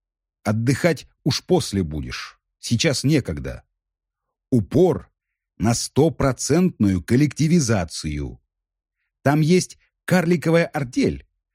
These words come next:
но мы должны создать колхозы-гиганты.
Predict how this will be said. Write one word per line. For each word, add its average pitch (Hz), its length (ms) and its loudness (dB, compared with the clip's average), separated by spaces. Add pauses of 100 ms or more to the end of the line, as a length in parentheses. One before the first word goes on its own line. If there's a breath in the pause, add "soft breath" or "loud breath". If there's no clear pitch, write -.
(240)
но 127 200 4
мы 147 220 4
должны 120 440 0
создать 117 540 -2 (240)
колхозы-гиганты. 117 1160 0